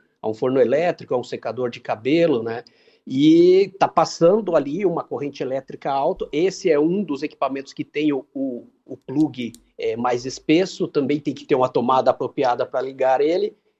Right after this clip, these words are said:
E aquilo que você mencionou, nem sempre a gente tem essa tomada disponível em toda a casa, é, no local onde a gente vai tá utilizando ele. O que que a gente faz? Coloca um adaptador.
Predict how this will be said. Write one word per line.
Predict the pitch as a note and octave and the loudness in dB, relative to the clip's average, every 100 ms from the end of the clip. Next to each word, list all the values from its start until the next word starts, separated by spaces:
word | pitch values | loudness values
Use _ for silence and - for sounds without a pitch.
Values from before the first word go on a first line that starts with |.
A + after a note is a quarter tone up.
| _ | _
E | - | -2
aquilo | D#3+ F#3+ | 2 2
que | F3 | 0
você | F3+ F3 F#3 | -2 0 2
mencionou, | F3 F3 D3 D3+ D3+ | 2 2 4 4 4
nem | C#3 | 0
sempre | C#3 C3+ C#3+ | -2 -6 -6
a | |
gente | C#3 D3 - | -6 -6 -6
tem | - F3+ | -2 0
essa | E3+ D#3 | 0 -4
tomada | - C3+ B2+ C3 B2 | -4 -4 0 0 0
disponível | A#2 C#3+ - F#3 C#3 D3 D#3+ G3+ G3+ | -6 -8 -2 2 2 0 2 4 4
em | F3 | 0
toda | - E3+ F3 F3+ | -4 0 0 0
a | |
casa, | F3 D#3 D3+ G3 G#3 A#3 A#3 _ _ | -2 -2 0 -2 -2 -4 -4 _ _
é, | D#3 D#3 E3 | -12 -6 -4
no | E3+ D#3 E3+ | -2 -2 0
local | F#3+ F#3 E3 D#3+ | 0 0 -2 -2
onde | F3+ F3 | -2 -4
a | |
gente | E3 F3 | -8 -6
vai | E3+ D#3+ | -4 -4
tá | - | -2
utilizando | D#3+ D#3+ E3+ E3+ E3 E3+ C3 | -4 -4 -6 -4 -4 -4 -2
ele. | F#2 D3 - _ _ _ | -2 -4 -6 _ _ _
O | B2+ | -12
que | - | -8
que | D#3 | 0
a | C#3 | 2
gente | C#3+ - | 0 0
faz? | F3+ G3+ G3 | 4 4 2
Coloca | - C3 C#3+ C#3+ D#3 | 0 2 2 0 -4
um | |
adaptador. | D3+ D3+ - F3+ D3 C3+ - | -2 -4 -2 -6 0 0 0